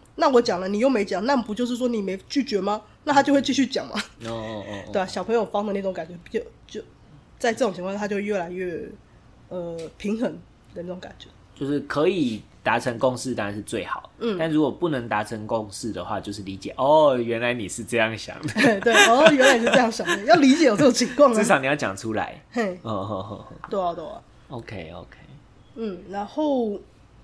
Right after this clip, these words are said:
Speaker 1: <clears throat> 就是以真的是比较，我们，我走那个比较理性的方面，我觉得比较多我想要传给家长的是，你给孩子的是一个文化的传承的概念。
Speaker 2: 嗯。
Speaker 1: 它是一个，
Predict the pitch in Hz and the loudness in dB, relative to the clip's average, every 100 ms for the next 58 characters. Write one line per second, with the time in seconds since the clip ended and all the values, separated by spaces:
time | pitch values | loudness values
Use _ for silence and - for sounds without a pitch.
0 | _ - 320 277 - - - _ _ - | _ 2 4 4 -2 -16 -20 _ _ -20
1 | _ _ _ _ 349 320 339 277 226 - | _ _ _ _ -6 -4 -2 -2 -2 -8
2 | - - - - - - _ - - - | -20 -20 -20 -20 -20 -20 _ -20 -20 -20
3 | - - - - - _ _ - - 254 | -20 -20 -20 -20 -20 _ _ -20 -16 -4
4 | 247 196 - 320 302 233 214 180 196 185 | -4 -4 -2 4 4 2 -4 -4 -2 -2
5 | - 170 175 175 - - - 196 208 202 | -2 -6 -8 -10 -16 -20 -12 -8 -2 -2
6 | 185 190 190 185 190 175 - 190 175 190 | -2 -6 -6 -4 -4 -6 -8 -8 -8 -8
7 | 185 175 180 185 190 214 214 190 170 185 | -8 -8 -8 -8 -6 -2 -2 -4 -8 -8
8 | 170 165 185 180 175 - 196 196 180 - | -10 -12 -12 -10 -10 -6 -6 -6 -8 -10
9 | 190 190 220 190 - 190 202 175 165 196 | -10 -8 -6 -6 -6 -10 -8 -10 -10 -12
10 | 180 175 - 196 202 226 180 - 175 190 | -10 -12 -10 -6 -2 -2 -4 -10 -10 -10
11 | 220 180 160 180 160 156 - _ _ _ | -8 -10 -8 -8 -8 -12 -18 _ _ _
12 | - 151 156 160 156 175 320 294 254 214 | -8 -6 -6 -8 -8 -4 -2 -2 -2 -4
13 | 180 | -6